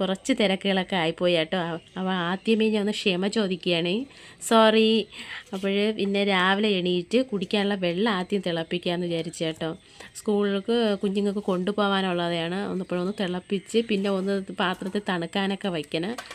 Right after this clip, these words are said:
അതിന് ശേഷം നമുക്ക് സ്കൂളിലോട്ടൊക്കെ കൊണ്ടുപോകാൻ പറ്റുള്ളൂ. ആദിക്കുട്ട എണീറ്റിട്ടുണ്ട്. അപ്പോൾ എൻ്റെ അമ്മ എണീറ്റിട്ടുണ്ട്. ആ, ആദിക്കുട്ട അവിടെ നിന്ന് ഫ്രണ്ടിൽ നിന്ന് കളിക്കുകയാണ് കേട്ടോ. അപ്പോൾ ഞാൻ പിന്നെ വെള്ളമൊക്കെ തിളപ്പി-, പിന്നെ ഇതിന് ശേ-, വെള്ളമൊക്കെ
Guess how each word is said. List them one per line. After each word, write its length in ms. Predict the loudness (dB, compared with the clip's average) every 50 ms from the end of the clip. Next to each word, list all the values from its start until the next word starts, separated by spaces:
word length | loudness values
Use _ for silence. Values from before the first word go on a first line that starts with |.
| -16 -10
അതിന് 180 | -6 -4 -4 0 0
ശേഷം 240 | -2 -2 0 0 0 0
നമുക്ക് 160 | 0 -2 -4 -4
സ്കൂളിലോട്ടൊക്കെ 460 | -2 -2 0 0 0 -2 -4 -4 -4 -4
കൊണ്ടുപോകാൻ 280 | -4 -2 -2 -2 -2 -2
പറ്റുള്ളൂ. 420 | -4 -4 -2 -2 -2 -2 -2 -2 -2 -4 -6 -10 -16 -14 -6 -2 0 0
ആദിക്കുട്ട 400 | 2 2 0 -2 -2 -2 0 2 2 2 2
എണീറ്റിട്ടുണ്ട്. 720 | 2 0 0 0 -2 -4 -2 -2 -2 0 0 0 0 -2 -2 -4 -6
അപ്പോൾ 140 | -6 -4 -4 -2
എൻ്റെ 180 | -2 -2 -2 -2 -2
അമ്മ 160 | -2 -2 -2 0 0 0
എണീറ്റിട്ടുണ്ട്. 680 | 0 -2 -2 -2 -4 -4 -4 -4 -4 -4 -4 -4 -4 -4 -4 -4 -8 -14 -20 -20 -18 -16 -16 -14 -12 -10 -10 -6 -2 0
ആ, 60 | 0 2 2 2 4 4 2 2
ആദിക്കുട്ട 300 | 2 0 0 0 2 2 2
അവിടെ 140 | 2 2 2
നിന്ന് 340 | 2 2 2 0 -2 -4 -2 2
ഫ്രണ്ടിൽ 220 | 2 4 4 4 4
നിന്ന് 120 | 4 4 2
കളിക്കുകയാണ് 480 | 2 2 2 0 2 2 2 2 2 0 -2
കേട്ടോ. 200 | -2 -2 -4 -6 -6 -8 -12 -16 -20 -20 -20 -20 -20 -20 _ _ _ _ _ -20 -20 -20 -16 -8
അപ്പോൾ 140 | -4 -2 0 0
ഞാൻ 120 | 0 0 0
പിന്നെ 180 | 0 0 -2 -2 0
വെള്ളമൊക്കെ 400 | 0 0 0 0 -2 -2 -2 -4 -4
തിളപ്പി-, 280 | -2 -4 -2 -2 -2 -2 -2 0
പിന്നെ 240 | -2 0 2 2 2 2
ഇതിന് 200 | 2 2 0 0 0 2
ശേ-, 240 | 2 4 4 4 4
വെള്ളമൊക്കെ 300 | 4 4 4 4 2 2